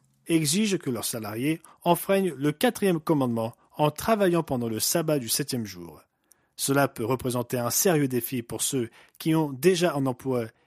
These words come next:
et qui veulent commencer à respecter les commandements.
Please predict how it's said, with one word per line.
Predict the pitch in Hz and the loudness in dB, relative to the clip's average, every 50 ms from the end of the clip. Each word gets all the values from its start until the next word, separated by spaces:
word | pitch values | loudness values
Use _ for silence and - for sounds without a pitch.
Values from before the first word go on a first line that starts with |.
| _ _ - | _ _ -4
et | 156 143 | -4 -4
qui | - - 160 | -2 -6 -4
veulent | 147 160 180 170 143 | 2 4 4 4 4
commencer | - - 170 160 151 147 135 - 160 151 | 4 2 0 2 2 0 0 2 0 0
à | 127 117 | 0 0
respecter | 123 123 - - - 120 - _ - 127 120 110 | -2 -4 -4 -6 -6 -8 -8 _ -4 -4 -4 -4
les | 101 104 | -6 -8
commandements. | 101 - 113 110 117 120 135 170 196 156 - | -10 -8 -6 -4 -2 0 2 2 2 2 0